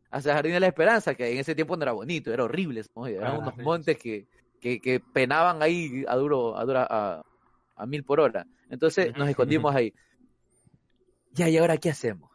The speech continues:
Speaker 1: <laughs> Vámonos a la casa. ¿Quién me voy a ir a mi casa? Algo que les explicaba acá en el chat era que, eh, en mi casa, mi casa era, eh, era grande,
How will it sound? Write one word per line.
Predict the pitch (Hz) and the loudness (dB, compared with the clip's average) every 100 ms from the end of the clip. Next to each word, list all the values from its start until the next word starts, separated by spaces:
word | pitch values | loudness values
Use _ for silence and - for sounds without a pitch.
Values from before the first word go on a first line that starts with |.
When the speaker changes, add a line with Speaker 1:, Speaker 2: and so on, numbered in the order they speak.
| _ | _
Speaker 1:
<laughs> | - - 139 - - 359 - _ - - - - 214 - 427 - - - | -12 -10 -12 -14 -18 -20 -20 _ -8 -6 -8 -12 -14 -10 -10 -8 -12 -8
Vámonos | - 220 233 220 | -2 2 4 4
a | 202 | 4
la | 202 | 4
casa. | 220 160 - | 4 2 0
¿Quién | 277 | -2
me | 262 | 0
voy | 247 214 | 2 4
a | |
ir | 233 | 4
a | 220 | 2
mi | 202 | 0
casa? | 202 139 120 113 | 2 2 0 -2
Algo | 135 156 | 0 -2
que | 156 156 | -2 -2
les | 151 | -2
explicaba | 127 123 135 139 | -4 -2 2 2
acá | 127 | 0
en | 139 | -4
el | 143 - | -6 -4
chat | 151 139 _ _ _ _ _ _ | -2 -2 _ _ _ _ _ _
era | 123 127 135 | -2 2 0
que, | 127 135 123 98 - _ _ _ | -2 -10 -10 -12 -16 _ _ _
eh, | 113 113 110 107 101 101 95 - _ _ _ _ _ _ _ _ _ _ _ - | -6 -4 -4 -4 -6 -10 -12 -16 _ _ _ _ _ _ _ _ _ _ _ -6
en | 143 | -4
mi | 185 | 0
casa, | 185 190 156 160 160 - | 2 4 4 2 0 -4
mi | 135 | -6
casa | 139 135 156 156 139 | -4 0 2 2 2
era, | 131 135 - | -2 -4 -6
eh, | 120 117 107 - | -8 -8 -8 -6
era | 127 123 | -4 -2
grande, | 143 170 151 135 151 | 0 0 -2 -6 -6